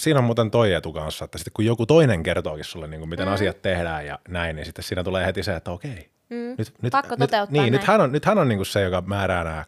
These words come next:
Speaker 1: call the shots.
Speaker 2: Niin.
Speaker 1: Eikä,
Speaker 2: Sitten
Speaker 1: et
Speaker 2: tulee
Speaker 1: mä en
Speaker 2: vähän
Speaker 1: rääkkää.
Speaker 2: huono omatunto, jos tekee vähän jotain niinku eri tavalla.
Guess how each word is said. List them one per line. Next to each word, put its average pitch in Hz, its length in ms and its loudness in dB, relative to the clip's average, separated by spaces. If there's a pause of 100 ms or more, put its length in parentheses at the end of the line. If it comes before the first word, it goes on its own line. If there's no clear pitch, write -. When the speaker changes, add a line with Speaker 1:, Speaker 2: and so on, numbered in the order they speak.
Speaker 1:
call 101 120 4
the 101 100 -4
shots. - 520 -6
Speaker 2:
Niin. 233 160 -4
Speaker 1:
Eikä, 220 100 -4
Speaker 2:
Sitten 269 160 -4
Speaker 1:
et 269 60 -6
Speaker 2:
tulee 269 160 8
Speaker 1:
mä 254 60 10
en 262 40 10
Speaker 2:
vähän 254 100 8
Speaker 1:
rääkkää. 285 220 8
Speaker 2:
huono 220 180 4
omatunto, 202 440 0
jos 196 140 -2
tekee 208 280 0
vähän 208 220 -4
jotain - 300 -4
niinku - 200 -12
eri 214 180 -6
tavalla. - 280 -14